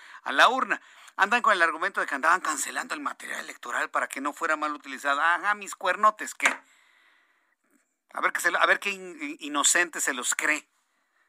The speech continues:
Están tachando por el sí, lo doblan y lo meten a la urna para decir, "Ay, aquí votó todo el mundo".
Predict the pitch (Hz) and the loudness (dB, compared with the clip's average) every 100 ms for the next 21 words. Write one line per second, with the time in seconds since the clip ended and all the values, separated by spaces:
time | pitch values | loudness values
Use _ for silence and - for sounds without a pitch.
0 | _ _ _ _ - 202 214 208 - 165 | _ _ _ _ 0 2 6 4 6 2
1 | 185 190 - 165 139 127 - 131 165 147 | 2 -6 -6 -2 -2 -4 -10 -10 -8 -6
2 | 120 127 131 160 160 165 131 117 131 147 | -4 -6 -2 0 0 -2 -10 -8 -8 -6
3 | 151 127 110 113 135 147 156 143 135 - | -2 -2 0 -2 -4 -6 0 0 0 -8
4 | _ _ _ _ - 135 160 147 - 311 | _ _ _ _ -4 2 6 6 4 -4
5 | - 269 285 285 302 - 262 277 233 247 | -8 -12 -12 -10 -10 -10 -12 -12 -12 -12
6 | 233 | -12